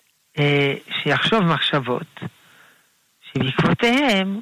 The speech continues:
הוא לא יכעס. שיחשוב כמה אשתו טובה,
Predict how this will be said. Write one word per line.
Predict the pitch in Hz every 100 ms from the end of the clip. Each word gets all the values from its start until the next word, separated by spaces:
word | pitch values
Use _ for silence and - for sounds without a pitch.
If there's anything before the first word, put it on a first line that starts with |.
| -
הוא | 214
לא |
יכעס. | 233 214 196 185 165 165 - - _ - _ _ _ _ _ _ _ _ -
שיחשוב | 311 214 - - 170 190 180 170 156 151 143 - _ _ _ - - -
כמה | 165 156 147
אשתו | - - 143
טובה, | - 147 135 165 165 160 156 147